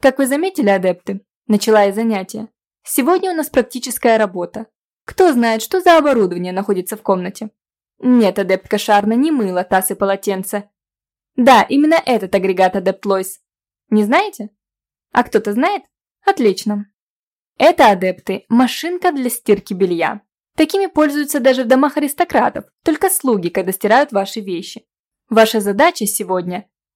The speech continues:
постирать вручную и с помощью машинки грязные предметы одежды, которые скоро здесь появятся. Кто справится лучше всех без малейшего проявления магии, получит автоматом экзамен».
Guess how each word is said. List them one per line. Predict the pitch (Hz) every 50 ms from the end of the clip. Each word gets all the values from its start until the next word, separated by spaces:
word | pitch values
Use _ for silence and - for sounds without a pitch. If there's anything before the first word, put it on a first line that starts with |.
| _
постирать | - 285 262 - - 339 359 381 370 -
вручную | 269 269 277 277 - - 233 220 196 180 175 -
и | - 202
с | -
помощью | - 220 202 196 202 - - 208
машинки | 196 202 202 - 311 349 359 349 -
грязные | 339 269 220 233 254 320 349 349 349 339
предметы | 330 254 247 208 220 220 226 220 247
одежды, | 247 240 208 208 196 180 190 190 175 170 - _ _ -
которые | - 196 - 208 196 196
скоро | - - - 214 240 294 311
здесь | 247 202 175 185 180 185
появятся. | - - 196 185 180 180 170 165 170 170 - - - 220 - _ _ _ _ _ _ _ _ _ _ _ _
Кто | - 403 403
справится | 392 - 330 302 254 233 220 - - 214
лучше | 208 202 202 - 208
всех | - - - - 302 339 311
без | 247 226 208 208
малейшего | 220 220 202 190 190 - 202 190
проявления | 196 202 196 185 185 190 185 185
магии, | 185 190 226 285 294 330 349 349 - _ _ _ -
получит | - 240 233 285 320 - 381 -
автоматом | 240 - - 240 202 196 202 202 240 226 208
экзамен». | 185 180 180 175 175 180 196 202